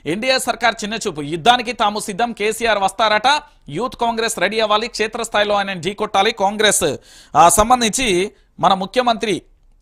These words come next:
యనుమల రేవంత్ రెడ్డి గారు చెప్తున్నారని. ఓకేనా? మన యనుమల రేవంత్ రెడ్డి గారు చెప్తున్న విషయానికి సంబంధించి రియాలిటీకి ఒకసారి మనం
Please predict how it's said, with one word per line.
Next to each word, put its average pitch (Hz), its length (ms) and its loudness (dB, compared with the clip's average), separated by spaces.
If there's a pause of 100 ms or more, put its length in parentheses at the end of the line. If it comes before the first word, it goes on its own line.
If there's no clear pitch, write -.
(160)
యనుమల 240 400 4
రేవంత్ 226 340 4
రెడ్డి 196 180 2
గారు 170 160 4
చెప్తున్నారని. 123 580 -4 (140)
ఓకేనా? 202 360 2 (440)
మన 190 140 6
యనుమల 240 440 4
రేవంత్ 254 360 4
రెడ్డి 240 180 4
గారు 220 160 8
చెప్తున్న 196 380 -2
విషయానికి 185 460 2
సంబంధించి 170 680 0 (180)
రియాలిటీకి 202 800 0
ఒకసారి 180 440 0
మనం 170 180 -2